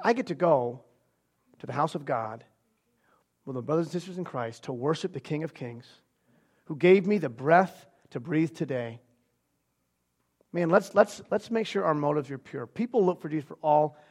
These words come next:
types of reasons. And I'm glad that even though I have sought Jesus out for selfish reasons, he has shown me grace through it all. Verse twenty-six, let's move along. Verse twenty-six, after, um, they said, "Rabbi,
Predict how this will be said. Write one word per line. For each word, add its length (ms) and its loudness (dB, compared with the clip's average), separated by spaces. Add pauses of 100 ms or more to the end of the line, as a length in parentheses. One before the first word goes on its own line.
(120)
types 520 -6 (300)
of 200 -4
reasons. 340 -6
And 100 -4
I'm 140 2
glad 300 10
that 80 2
even 180 2
though 140 8
I 160 10
have 240 6
sought 320 6
Jesus 340 -4
out 160 4
for 60 -8
selfish 400 -2
reasons, 400 -4 (240)
he 140 0
has 140 4
shown 300 -2
me 140 -2
grace 640 4 (320)
through 180 -4
it 60 -2
all. 340 -4 (460)
Verse 140 10
twenty-six, 560 4
let's 160 -6
move 140 2
along. 340 4
Verse 180 0
twenty-six, 640 -2
after, 420 2 (280)
um, 300 4
they 140 6
said, 340 8
"Rabbi, 680 10